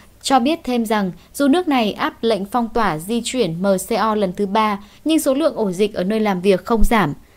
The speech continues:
Từ khi bắt đầu áp dụng M C O lần thứ ba vào ngày mười hai tháng năm tới hai mươi sáu tháng năm, Malaysia phát hiện một trăm mười lăm ổ dịch ở nơi làm việc, gây ra năm ngàn ba trăm chín mươi hai ca mắc mới covid mười chín. Trong đó, sáu hai ổ dịch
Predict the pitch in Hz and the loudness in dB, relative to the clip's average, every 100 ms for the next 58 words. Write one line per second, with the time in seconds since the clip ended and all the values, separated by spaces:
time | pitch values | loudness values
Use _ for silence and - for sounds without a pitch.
0 | _ _ - 240 240 247 294 269 208 262 | _ _ 0 2 2 0 -2 0 0 -2
1 | 240 262 185 202 196 196 240 220 214 202 | -4 -6 -2 -2 -2 -2 -4 -2 -2 0
2 | 202 202 214 202 226 214 214 - - 254 | -2 0 -2 0 2 0 -4 -10 0 2
3 | 240 233 220 226 214 240 262 254 247 208 | 2 0 0 0 0 0 -2 -2 -4 -2
4 | 247 262 233 - 226 220 262 254 226 190 | 0 0 -2 -2 0 2 0 -2 -4 -4
5 | 208 196 240 226 - - - - 247 240 | -2 0 2 2 -2 -14 -8 -2 2 2
6 | 233 - 233 220 214 349 349 311 202 214 | 0 0 0 2 0 -2 0 2 2 0
7 | 214 294 285 247 214 277 226 190 175 202 | 0 -2 0 2 2 0 0 -2 0 -2
8 | - 185 240 285 240 180 208 185 - - | -2 -2 2 4 2 0 2 0 -2 -20
9 | - 208 226 226 220 240 233 220 202 208 | -6 0 2 2 -2 0 0 0 0 0
10 | 247 240 247 233 196 208 220 208 220 262 | -2 0 -2 0 -2 0 -2 -2 0 0
11 | 285 226 185 202 226 285 311 190 - 202 | 0 0 0 2 2 4 0 -2 0 -2
12 | 226 247 - - - - 254 214 185 208 | -2 -4 -14 -20 -16 -4 -2 2 2 2
13 | 247 - - 269 254 302 262 190 190 202 | -2 -12 -6 -2 0 2 2 2 2 -2